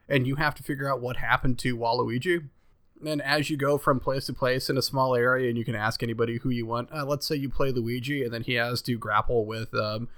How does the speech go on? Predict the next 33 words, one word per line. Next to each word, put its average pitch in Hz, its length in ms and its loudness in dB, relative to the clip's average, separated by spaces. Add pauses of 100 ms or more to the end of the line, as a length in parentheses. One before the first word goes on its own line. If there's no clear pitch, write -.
(140)
his, 143 240 2
like, 135 240 0
evil 127 280 -4
doppelganger 127 580 2
dying 113 320 4
and 117 80 0
how 117 120 2
he 113 60 0
feels 117 260 -2
about 139 260 4
that. 151 260 2 (460)
But 170 180 4
you 175 60 -2
get 170 160 4
little 160 160 2
flashes 143 480 0
of 120 140 -4
what 123 200 2
happened 135 500 2
in 123 160 0
each 123 220 -2
scene 127 320 -2
that 127 140 0
are 131 240 0
interactable, 147 600 2
and 123 80 2
then 113 200 -2
you 113 140 2
have 117 160 6
to - 60 -14
piece 117 220 -2
it 110 60 -6
together. 113 400 0